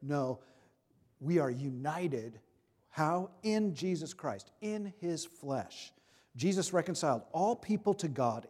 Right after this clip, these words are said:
in one body through the cross, and we are joined together through him. Jesus Christ is the number one reason we are united together. Jesus Christ.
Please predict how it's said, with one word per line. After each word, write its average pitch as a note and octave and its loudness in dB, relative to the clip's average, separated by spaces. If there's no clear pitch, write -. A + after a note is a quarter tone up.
in G3 2
one F#3 2
body C3 2
through C3+ 2
the C3 -4
cross, G2+ -12
and A#2 -4
we C3 6
are A2+ 4
joined D#3+ -2
together A#2 -4
through C3+ -2
him. A2 -12
Jesus G3+ -4
Christ E3+ -2
is A#2+ -10
the A#2+ -10
number F3+ -2
one D3 -4
reason C3 -4
we C3 -2
are A#2 -4
united A#2 -8
together. G#2+ -14
Jesus F#3 -6
Christ. - -16